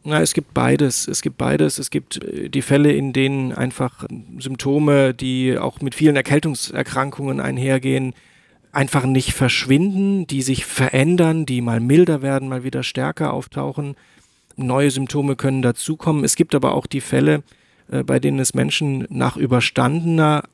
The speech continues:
Akutinfektion wieder besser geht und die dann nochmal Beschwerden neu entwickeln mit den unterschiedlichsten Symptomen.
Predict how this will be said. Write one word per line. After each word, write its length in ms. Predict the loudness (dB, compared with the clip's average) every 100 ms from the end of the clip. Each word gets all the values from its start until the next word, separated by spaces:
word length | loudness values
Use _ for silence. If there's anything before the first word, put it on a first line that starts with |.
| -6
Akutinfektion 1300 | -6 -4 -2 -2 0 -2 0 -2 0 0 0 0 -2
wieder 200 | 0 0
besser 360 | 2 -2 0 0
geht 380 | 0 -2 -4 _ -20 _ _ -20 -4
und 240 | -2 2
die 120 | 2
dann 380 | 4 2 2 0
nochmal 520 | -2 -2 -2 0 0
Beschwerden 680 | -2 -4 -2 0 0 0 0
neu 240 | 2 2 2
entwickeln 680 | 0 -4 -4 -2 0 -2 -6 -14 _
mit 140 | -4 -2
den 120 | 0
unterschiedlichsten 640 | 0 0 0 -4 -4 -4 -4
Symptomen. 580 | -6 -4 -2 -2 -2